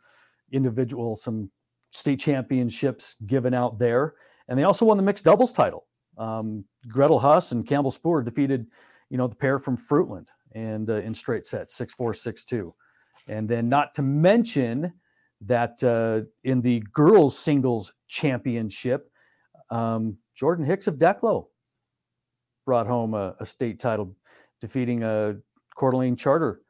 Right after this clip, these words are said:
uh, six one, six four. So Declo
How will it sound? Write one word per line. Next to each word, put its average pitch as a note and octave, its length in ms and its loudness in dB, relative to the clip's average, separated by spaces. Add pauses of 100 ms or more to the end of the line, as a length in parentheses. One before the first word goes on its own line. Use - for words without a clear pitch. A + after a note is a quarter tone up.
(400)
uh, A2 140 -8
six - 280 -8
one, B2 140 -4
six - 220 -10
four. D3 260 -4
So A2+ 360 -2 (1080)
Declo C#3+ 480 -2